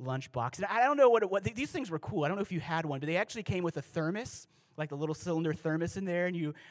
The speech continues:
I don't know, like, for your kid, were you supposed to, like, put soup in there or something? I, I don't know. Um, but I always remember mine smelled really bad.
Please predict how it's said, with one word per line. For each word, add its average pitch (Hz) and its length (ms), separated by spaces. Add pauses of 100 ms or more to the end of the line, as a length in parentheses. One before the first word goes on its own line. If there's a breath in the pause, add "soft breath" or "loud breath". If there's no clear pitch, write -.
I 160 80
don't 180 160
know, 139 140
like, 135 160
for 147 100
your 135 80
kid, 147 160
were 127 60
you 123 60
supposed 123 180
to, - 40
like, 113 120
put 120 140
soup 135 280
in 135 80
there 135 300
or 139 40
something? 139 240
I, 135 260
I - 20
don't 131 160
know. 120 180 (260 loud breath)
Um, 143 160
but 151 140
I 190 140
always 285 220
remember 214 260
mine 170 260
smelled 147 480
really 156 240
bad. 117 460